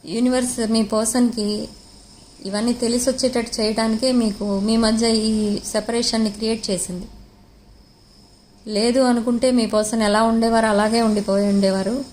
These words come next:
మీరు ఎప్పటికీ మీ పర్సన్ని కలిసి ఉండేవారు కాదు. So ఈ సిచ్యువేషన్స్ అన్నీ క్రియేట్ చేస్తుంది యూనివర్స్.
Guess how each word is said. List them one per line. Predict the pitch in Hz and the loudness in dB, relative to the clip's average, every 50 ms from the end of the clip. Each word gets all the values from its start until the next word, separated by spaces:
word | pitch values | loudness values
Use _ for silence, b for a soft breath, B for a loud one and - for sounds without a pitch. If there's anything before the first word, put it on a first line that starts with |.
| - - - - - - | -16 -20 -20 -20 -16 -10
మీరు | 214 226 226 220 | -8 -4 -2 0
ఎప్పటికీ | 214 202 - 220 208 208 - 247 | 0 0 -2 -4 -4 -2 0 0
మీ | 247 240 226 | 2 2 2
పర్సన్ని | - 214 202 196 - 220 226 226 | 2 0 0 0 0 -2 -2 -2
కలిసి | 220 202 185 202 196 - 220 | 0 0 0 0 0 -2 0
ఉండేవారు | 214 208 196 196 202 208 202 | 2 2 4 2 2 0 -2
కాదు. | - 175 165 180 - - - - - - - _ _ _ _ _ _ _ _ _ - - b b b b b b b b - | -6 -8 -8 -10 -12 -18 -20 -20 -20 -20 -20 _ _ _ _ _ _ _ _ _ -20 -20 b b b b b b b b -6
So | 240 | -4
ఈ | 233 240 240 | -2 0 0
సిచ్యువేషన్స్ | 240 - 262 247 - - 302 311 277 302 302 285 - | 0 0 -2 -2 0 0 0 2 2 2 2 2 2
అన్నీ | 285 277 277 277 | 2 2 2 2
క్రియేట్ | 254 262 269 269 277 277 - - | 0 2 2 2 2 2 0 0
చేస్తుంది | 247 247 247 - 233 233 240 254 | 0 0 0 0 0 2 2 2
యూనివర్స్. | 262 240 220 208 214 220 202 202 180 185 - - | 4 4 2 2 2 2 2 2 0 0 -4 -8